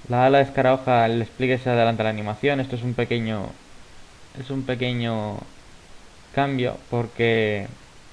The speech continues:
cuando tú lo usabas, la animación se adelantaba al despegue y era un poco raro, o sea, se movía el objetivo y luego tú hacías la palmada.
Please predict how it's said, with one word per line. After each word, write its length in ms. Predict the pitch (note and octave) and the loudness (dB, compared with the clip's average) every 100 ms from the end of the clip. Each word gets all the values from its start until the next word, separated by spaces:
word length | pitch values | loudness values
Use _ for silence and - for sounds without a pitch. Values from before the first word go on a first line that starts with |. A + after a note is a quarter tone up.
| - - | -20 -10
cuando 220 | - A2+ | -6 -4
tú 120 | G#2 B2+ | 0 2
lo 120 | B2+ | 2
usabas, 520 | B2 C#3 C3+ B2+ E3 - - - - - - - - - | 2 4 6 4 -2 -10 -20 -20 -20 -20 -20 -20 -20 -6
la 160 | A#2+ | -2
animación 600 | A#2 A#2+ A#2 G#2+ - C3 | 0 0 -2 -2 0 0
se 100 | B2 | 2
adelantaba 540 | B2+ A#2+ A#2 A2+ G#2+ A2 | 2 4 2 2 2 4
al 80 | A#2+ | 0
despegue 460 | B2+ - E3+ G#2 - - - | 0 0 0 -2 -10 -20 -12
y 60 | A2 | -6
era 100 | A2+ | -4
un 80 | A#2+ | -2
poco 280 | B2+ B2 | -2 0
raro, 280 | A2 G#2 F#2+ | 0 0 -4
o 40 | G2 | -6
sea, 200 | - G2+ | -6 -8
se 320 | - A2+ G#2+ | -4 -2 0
movía 360 | A2 A2 C3 | 0 2 4
el 100 | C3+ | 6
objetivo 480 | C3+ C3+ B2+ C#3 C#3+ | 4 0 -2 2 2
y 40 | C3+ | 2
luego 220 | A#2+ A#2+ | 2 2
tú 100 | A#2+ | 0
hacías 260 | A#2+ B2+ A#2+ | 2 2 2
la 120 | A#2 | 0
palmada. 400 | A2 G#2+ G#2 | -2 -4 -6